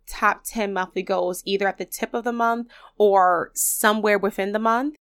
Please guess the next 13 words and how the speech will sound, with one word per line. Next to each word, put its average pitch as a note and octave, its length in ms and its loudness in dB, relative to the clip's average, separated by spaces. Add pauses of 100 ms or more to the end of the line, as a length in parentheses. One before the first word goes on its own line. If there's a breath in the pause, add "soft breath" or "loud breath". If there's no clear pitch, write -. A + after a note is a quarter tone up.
if A3+ 180 2
you A3+ 160 2
are A3+ 180 6
listening C4 440 -2
to C4 140 -6
these A3+ 280 -6
episodes G3 720 -2
consecutively G3 1160 -4
and G3 160 -2
on F#3+ 180 -6
a F3+ 80 -8
weekly F#3+ 440 -8
basis, A3 640 -2